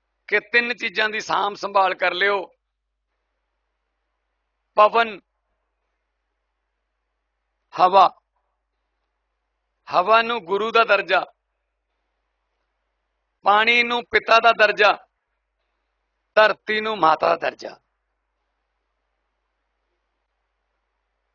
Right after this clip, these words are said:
ਦੋਸਤੋ, ਜਿਸ ਵੇਲੇ ਗੁਰੂ ਸਾਹਿਬ ਨੇ ਲਿਖਿਆ ਹੋਊਗਾ,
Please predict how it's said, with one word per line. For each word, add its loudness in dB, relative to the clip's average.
ਦੋਸਤੋ, 2
ਜਿਸ -6
ਵੇਲੇ 6
ਗੁਰੂ -4
ਸਾਹਿਬ 0
ਨੇ 0
ਲਿਖਿਆ 2
ਹੋਊਗਾ, 4